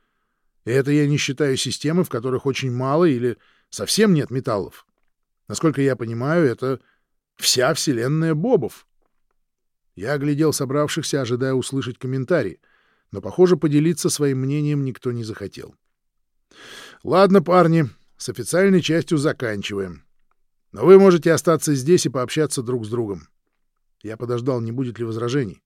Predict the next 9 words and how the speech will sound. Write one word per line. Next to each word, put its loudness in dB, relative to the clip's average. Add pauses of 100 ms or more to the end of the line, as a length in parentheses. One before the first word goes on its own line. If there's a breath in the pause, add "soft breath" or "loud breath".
(720 soft breath)
«Наша -4
главная 8
проблема — 6
это 2
опасность 0
начать -2
войну 2
с -4
видом, 4